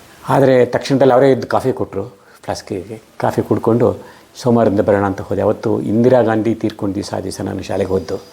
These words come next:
ಅದಾದ್ಮೇಲೆ ಈ ರೀತಿ ಆಯ್ತು. ಸೋಮವಾರದಿಂದ ಶಾಲೆಗೆ ಹೋದೆ. ನಮ್ಮ ಚಿಕ್ಕಪ್ಪ ಒಂದು ಮಾತು ಹೇಳ್ತಾ ಇದ್ರು, "ನೋಡಯ್ಯ, ನೀನು ಏನ್ ಮಾಡ್ತೀಯೋ ಮಾಡು,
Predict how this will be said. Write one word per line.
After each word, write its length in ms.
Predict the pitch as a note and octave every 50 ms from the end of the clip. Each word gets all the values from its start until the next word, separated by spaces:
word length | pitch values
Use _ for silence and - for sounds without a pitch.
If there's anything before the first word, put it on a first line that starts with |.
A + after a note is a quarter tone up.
| - - - - - - - - _ _ _ _ _ _ _ - - _ _ - - - - - - - - - -
ಅದಾದ್ಮೇಲೆ 440 | A2 G#2 A2 A2 G#2 A2 A2+ G#2+ G#2+
ಈ 40 | G2+
ರೀತಿ 200 | G2 G2+ A2+ G#2+
ಆಯ್ತು. 160 | G2+ - A#2+
ಸೋಮವಾರದಿಂದ 480 | - - C3 B2+ B2 A#2 A2 F#2+ G2+ A2
ಶಾಲೆಗೆ 340 | G#2 - - G2+ G2+ F#2+
ಹೋದೆ. 240 | - F#2+ F2+ F2+ F#2 G2 - - - - - -
ನಮ್ಮ 240 | _ - A2 G#2+
ಚಿಕ್ಕಪ್ಪ 340 | G2+ - - - - - C#3+
ಒಂದು 160 | B2+ A2+ G#2+
ಮಾತು 200 | G#2+ A2+ A2 -
ಹೇಳ್ತಾ 220 | G#2+ G2 - - G2
ಇದ್ರು, 220 | F#2 - F2+ G2 G#2 - - _ _ _ _ _ _ _ G#2+
"ನೋಡಯ್ಯ, 260 | G2 G#2 G#2 G#2+ G2+
ನೀನು 220 | G2 G2 G2 G2
ಏನ್ 300 | G#2 G#2+ B2 C#3 C#3 C3
ಮಾಡ್ತೀಯೋ 320 | B2+ A#2 - - A2+ A2 G#2+
ಮಾಡು, 260 | G2+ G#2 G2+ F#2